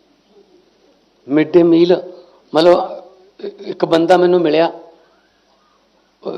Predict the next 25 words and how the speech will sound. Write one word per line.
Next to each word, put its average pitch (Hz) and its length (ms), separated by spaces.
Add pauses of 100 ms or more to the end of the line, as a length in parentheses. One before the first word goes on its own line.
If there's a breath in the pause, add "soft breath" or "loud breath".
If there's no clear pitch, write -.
(140)
ਜਦੋਂ 147 220
ਮੈਂ 160 100
ਐਮਪੀ 147 300
ਸੀ, 127 220 (240)
ਉਹ - 60
ਕਹਿੰਦਾ, 170 380
"ਜੀ, 165 140
ਸਾਡੀ 139 360
ਤਾਂ 117 140
ਗਈ 110 400
ਅਗਲੀ 104 240
ਪੀੜ੍ਹੀ 110 280
ਵੀ।" 101 200 (400)
ਮੈਂ, 139 100
"ਕੀ 151 180
ਹੋ 139 140
ਗਿਆ?" 127 180 (1120 soft breath)
ਕਹਿੰਦਾ, 151 160
"ਪੜ੍ਹਾਈ 160 360
ਵਾਲੇ 131 140
ਪਾਸਿਓਂ।" 120 420
ਮੈਂ, 139 160
"ਕੀ 156 220
ਹੋ 135 160
ਗਿਆ?" 120 180